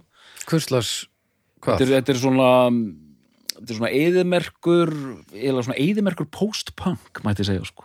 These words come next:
Speaker 1: Eyðimerkur post-punk?
Speaker 2: Eins og einhver sagði hérna, þetta er svo Crazy Horse, hérna, hljómsveit hans Neil Young að spila, hérna,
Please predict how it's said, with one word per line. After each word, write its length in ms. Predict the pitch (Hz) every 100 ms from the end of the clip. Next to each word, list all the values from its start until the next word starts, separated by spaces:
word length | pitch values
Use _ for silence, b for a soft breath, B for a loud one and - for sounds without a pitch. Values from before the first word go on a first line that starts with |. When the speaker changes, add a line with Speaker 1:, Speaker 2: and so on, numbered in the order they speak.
| -
Speaker 1:
Eyðimerkur 560 | - 123 131 127 - 107
post-punk? 560 | - 208 - - 73 -
Speaker 2:
Eins 160 | - 110
og 80 | 135
einhver 180 | 147 143
sagði 240 | 143 135
hérna, 300 | 131 127 131 123 - _ _ _ -
þetta 140 | 123
er 40 | 110
svo 80 | 110
Crazy 380 | 135 180 - 165
Horse, 300 | 139 117 127
hérna, 160 | 117 117
hljómsveit 260 | 135 139
hans 160 | 127 143
Neil 160 | 151
Young 240 | 139 147 117
að 160 | 113
spila, 380 | - 139 131 120
hérna, 400 | - 123 117 117